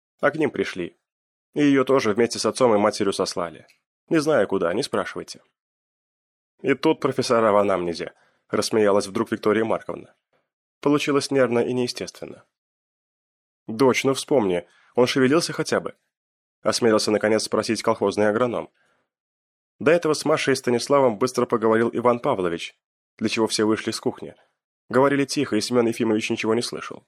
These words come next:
«Ничего не делать, не обсуждать. Давид со мной, остальные ждите»,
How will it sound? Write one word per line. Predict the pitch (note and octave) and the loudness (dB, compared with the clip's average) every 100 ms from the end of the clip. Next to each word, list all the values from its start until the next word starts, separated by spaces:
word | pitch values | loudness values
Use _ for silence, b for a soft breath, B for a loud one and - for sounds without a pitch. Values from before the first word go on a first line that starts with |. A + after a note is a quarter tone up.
| _ _ _ _ _ _ _ _ _ _ | _ _ _ _ _ _ _ _ _ _
«Ничего | A#2 C#3 D3+ C3 C3 | -2 0 0 2 2
не | C3+ | 2
делать, | G#2 F2 F2+ - | 0 -2 -2 0
не | A#2 | 0
обсуждать. | A#2 C3+ G2+ F2+ - - _ _ _ _ _ _ | 2 -2 -2 -4 -8 -18 _ _ _ _ _ _
Давид | A2 A#2 C#3 | 0 4 4
со | - C3+ | 2 2
мной, | G#2+ G2+ | 4 4
остальные | - A2+ B2+ | 2 2 2
ждите», | A#2+ F2 - - | -2 -6 -8 -16